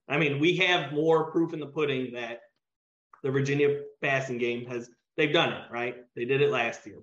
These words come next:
but changing the system didn't look so good in the, in the spring game either. I, I strictly remember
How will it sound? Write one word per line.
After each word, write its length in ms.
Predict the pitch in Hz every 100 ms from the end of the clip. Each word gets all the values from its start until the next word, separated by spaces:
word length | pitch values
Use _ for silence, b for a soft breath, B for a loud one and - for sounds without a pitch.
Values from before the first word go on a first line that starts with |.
| -
but 240 | 120 110 - _ _ _ _ _ _ _ _ -
changing 360 | 160 185 185 175
the 80 |
system 340 | 165 185 170 143
didn't 240 | 160 156
look 160 | 156 156
so 200 | 165 139
good 180 | 151 147
in 120 | 135
the, 260 | 131 131 131
in 100 | 131
the 100 | 127
spring 320 | - 147 135
game 180 | 120 127
either. 240 | 127 117
I, 120 | 117
I 220 | 120 123 123 - -
strictly 600 | - - - 170 143 135
remember 680 | 123 127 123 113 110 113